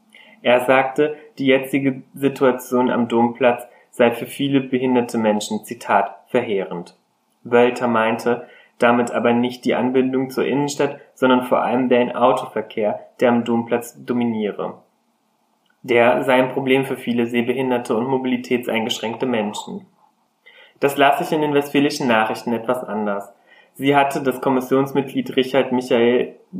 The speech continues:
Halberstadt zum Domplatz befragt. Er sagte,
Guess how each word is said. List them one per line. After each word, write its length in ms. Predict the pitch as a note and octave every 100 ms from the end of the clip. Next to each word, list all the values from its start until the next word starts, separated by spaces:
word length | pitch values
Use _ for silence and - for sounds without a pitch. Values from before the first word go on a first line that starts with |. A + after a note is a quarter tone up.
| C3
Halberstadt 600 | A#2+ C3 B2+ A#2+ - C#3
zum 200 | - A#2+
Domplatz 440 | G#2+ A2 - A#2
befragt. 600 | - A#2 - G2 F#2+ - - _ _ -
Er 180 | B2
sagte, 500 | B2 B2 B2 - C#3+